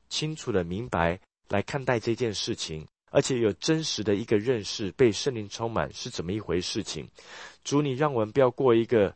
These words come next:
使圣灵担忧的人的这样子的一种生活。主啊，我们很多的时候需要更多的悔改。我们虽然理智上知道你在我们里面，但是我们却是不是真正的知道。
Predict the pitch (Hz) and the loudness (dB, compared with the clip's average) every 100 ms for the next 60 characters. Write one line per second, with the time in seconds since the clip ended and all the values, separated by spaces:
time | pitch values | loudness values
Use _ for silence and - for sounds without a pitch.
0 | _ - - 101 92 - 143 113 110 117 | _ -10 -8 -4 -6 0 0 0 0 0
1 | 113 117 110 104 87 - _ _ - 82 | 2 0 2 2 2 0 _ _ -6 -2
2 | 98 87 123 98 87 98 98 80 - - | -2 -2 -2 -2 -4 -4 -4 -8 -6 -4
3 | 117 120 78 76 - _ _ - - - | -6 -4 0 0 -2 _ _ -20 -20 -20
4 | - - 139 120 120 123 123 127 131 151 | -18 6 8 8 4 0 2 2 2 0
5 | 143 147 117 - 143 139 131 139 120 123 | 2 2 2 0 4 4 4 2 2 0
6 | - 82 95 92 76 - - - - 131 | 0 -2 0 2 0 -4 -20 -20 -6 2
7 | 160 - 196 185 147 104 143 131 147 117 | 2 6 6 6 2 -4 -4 -2 -2 -2
8 | 147 147 101 95 127 101 92 82 104 92 | 2 2 2 0 0 0 -4 -4 -2 -4
9 | - _ - 107 - 110 82 87 98 135 | -6 _ -2 -2 -4 -4 -4 -4 -2 -2
10 | 110 117 - 110 - 107 - 127 123 131 | -2 -6 -6 -6 -4 -6 -2 -4 0 -2
11 | 92 - 101 92 85 | -2 -6 -4 0 0